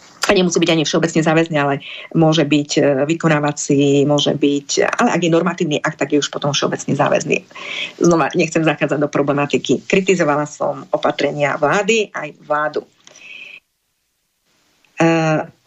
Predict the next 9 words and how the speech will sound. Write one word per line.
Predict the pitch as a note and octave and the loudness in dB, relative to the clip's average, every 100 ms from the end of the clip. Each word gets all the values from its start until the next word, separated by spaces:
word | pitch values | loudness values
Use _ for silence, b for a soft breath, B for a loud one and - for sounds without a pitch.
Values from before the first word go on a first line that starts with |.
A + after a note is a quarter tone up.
| - - - - _ - | -20 -20 -20 -20 _ -2
všetci | D#4+ - F#3+ | 0 2 0
vieme, | G#3 G3 | 2 2
že | F3 D#3 C#3+ | 2 2 0
advokát, | E3 D#3+ E3 D#3 D3 | 0 -2 -2 0 -2
keď | - C#3+ | -2 0
vám | C#3+ C3+ C#3 - - - | 2 2 2 2 2 2
zoberie | D3 C3+ C3 | 2 2 2
rozsudok, | C#3 - E3 D#3 C3 C3 - | 2 0 0 0 0 -2 -6
e, | - | -4